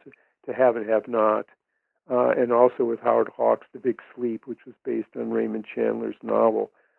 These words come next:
Those are wonderful, um, novels.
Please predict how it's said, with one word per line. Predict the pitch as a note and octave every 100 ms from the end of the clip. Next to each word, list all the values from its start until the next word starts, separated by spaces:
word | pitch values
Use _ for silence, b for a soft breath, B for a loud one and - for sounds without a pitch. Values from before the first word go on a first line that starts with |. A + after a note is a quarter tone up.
| _
Those | D3 D#3+ C#3+
are | B2 A2
wonderful, | G#2+ A2 B2 C3+ B2+ A2+ A#2+ A2+ A2+ - A#3+
um, | A#2+ A2 A2 A2+ A2+ _ _ _ _ _ _ _
novels. | B2 A#2+ A#2 A2+ A#2+